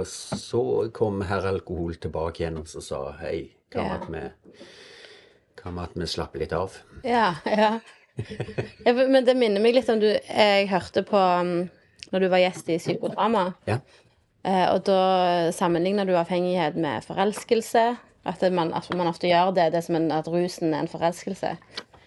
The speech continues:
Speaker 2: og avhengigheten, og at, eh, men altså, sa du at du er heldig fordi at du har ei, eh, ei, eh, hva kalte du det?
Speaker 1: Ei dame.
Speaker 2: Jobbdame og ei
Speaker 1: Jobbdame.
Speaker 2: rusdame.
Speaker 1: Ja.
Speaker 2: Og du, og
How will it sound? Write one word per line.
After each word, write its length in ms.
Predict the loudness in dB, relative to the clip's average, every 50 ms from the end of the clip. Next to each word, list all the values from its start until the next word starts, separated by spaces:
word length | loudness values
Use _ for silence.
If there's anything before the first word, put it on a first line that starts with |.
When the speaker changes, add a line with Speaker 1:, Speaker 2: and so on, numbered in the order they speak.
| -20 -20
Speaker 2:
og 220 | -14 -2 2 4 4
avhengigheten, 720 | 4 4 2 0 0 0 0 0 2 2 0 0 0 0 2
og 220 | 4 4 4 2
at, 160 | 0 -2 -6 -2
eh, 220 | 0 2 2 2
men 140 | 2 2 0
altså, 200 | 0 -2 -4 -4
sa 160 | 0 2 2
du 80 | 4 2
at 160 | 2 -2 -4
du 220 | -6 -6 -4 -2 0 0 2 2 0
er 240 | 0 -2 -4 -4 -2
heldig 360 | 0 0 -2 -2 -2 -2 -2 -2
fordi 180 | 0 -2 -2
at 120 | -2 -4 -6
du 380 | -4 -4 -2 0 -2 -2 -4 -8 -16 -20 -20 -20 -20 -20 -20 -12 -4
har 240 | 0 2 2 2 4
ei, 240 | 2 4 4 4 4 4
eh, 400 | 4 2 2 2 0 0 -2 -2 -2
ei, 200 | -2 0 2 2 2
eh, 400 | 2 2 2 2 0 0 0 -2
hva 160 | -4 -8 -12 -10
kalte 340 | -8 -8 -8 -8 -8 -4
du 120 | -2 -2 0
det? 100 | 0 0
Speaker 1:
Ei 320 | 0 0 0 0 -2 -2
dame. 80 | 2 2
Speaker 2:
Jobbdame 600 | 4 2 2 2 2 4 4 4 4 2 2 2 0 0
og 180 | 0 0 2
ei 80 | 2 2
Speaker 1:
Jobbdame. 200 | 2 2 0 -2
Speaker 2:
rusdame. 500 | -2 -2 -2 -2 0 0 0 -2 -4 -4 -8 -12 -16 -18 -10 -4
Speaker 1:
Ja. 160 | -2 -2 -2 -2 -4 -2
Speaker 2:
Og 80 | 0
du, 120 | 2 2 4 4 2 2 0 0 -4 -10 -20 -20 -20 -20 _ _ -18
og 200 | -10 -6 -4 -4